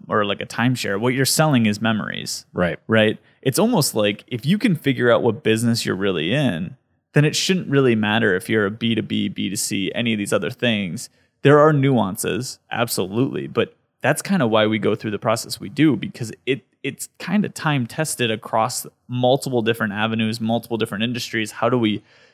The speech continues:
Speaker 1: get this right so that it can keep working and give us something to work off of?
Speaker 2: Yeah, getting, getting to the core of that story and understanding what it is that people really want from you, what that business really is in, is, is gonna be that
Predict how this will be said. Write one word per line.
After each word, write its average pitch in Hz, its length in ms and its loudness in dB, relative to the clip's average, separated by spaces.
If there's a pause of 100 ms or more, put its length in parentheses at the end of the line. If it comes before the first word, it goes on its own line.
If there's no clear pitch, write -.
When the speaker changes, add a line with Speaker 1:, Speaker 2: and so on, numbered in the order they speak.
(100)
Speaker 1:
get - 200 -2
this 113 220 -4
right 107 440 -2
so - 160 -2
that 107 160 2
it - 140 -4
can 107 280 -10
keep - 360 -4
working 107 340 -4
and 110 220 -6
give 107 180 -8
us 104 100 -6
something 107 440 -4
to 82 100 -4
work 90 500 -6
off 85 260 -8
of? - 360 -12 (380)
Speaker 2:
Yeah, 87 240 4
getting, 139 480 2
getting 113 300 -2
to 107 120 -6
the 95 180 -2
core 104 300 2
of 101 80 2
that 87 200 0
story 95 400 0
and 90 100 -6
understanding 90 840 -6 (1160)
what 104 280 4
it 110 100 2
is 113 200 4
that 107 160 -4
people 95 300 -2
really 98 260 -2
want 90 320 -2
from 92 180 -4
you, 82 180 -4
what 101 240 0
that 107 200 0
business 110 440 -2
really 95 600 -8
is 92 400 -4
in, 87 380 -4
is, 90 340 -2
is 107 180 -2
gonna 101 200 -2
be 95 200 -2
that 87 300 -2